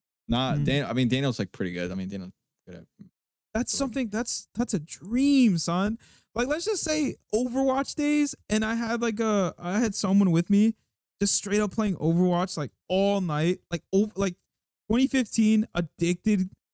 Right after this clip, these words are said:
Speaker 2: uh, fifteen-year-old kid, me, and, and someone next to me playing Overwatch consistently. 'Cause when I played, it was solo, and I would play with the randoms, right? It was so, it was so hard 'cause these randoms were so toxic.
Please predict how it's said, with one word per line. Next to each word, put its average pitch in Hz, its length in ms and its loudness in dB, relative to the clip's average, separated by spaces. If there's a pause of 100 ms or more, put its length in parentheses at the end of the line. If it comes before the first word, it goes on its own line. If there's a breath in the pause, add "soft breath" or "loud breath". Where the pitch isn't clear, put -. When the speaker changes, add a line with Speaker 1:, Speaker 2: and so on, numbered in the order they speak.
(280)
Speaker 2:
uh, 165 260 0 (120)
fifteen-year-old 180 640 2
kid, 165 440 0 (320)
me, 233 400 6 (640)
and, 196 320 -2
and 196 200 2
someone 220 320 0
next 170 220 0
to 214 80 0
me 208 120 2
playing 180 380 -4
Overwatch 185 440 0
consistently. 170 500 -2
'Cause 185 200 -2
when 180 140 -2
I 226 120 -2
played, 269 280 -4
it 180 60 -4
was 185 180 2
solo, 175 520 0
and 151 100 -4
I 160 80 0
would 170 120 -2
play 175 120 -2
with 170 120 -2
the 131 40 -2
randoms, 139 460 0
right? 131 260 -6 (460)
It - 40 -2
was 233 160 2
so, 202 400 0
it 196 60 -2
was 226 160 -2
so 208 300 0
hard 160 400 -2
'cause 160 160 -6
these 226 240 0
randoms 214 360 2
were 151 120 0
so 196 400 -2
toxic. 151 540 -4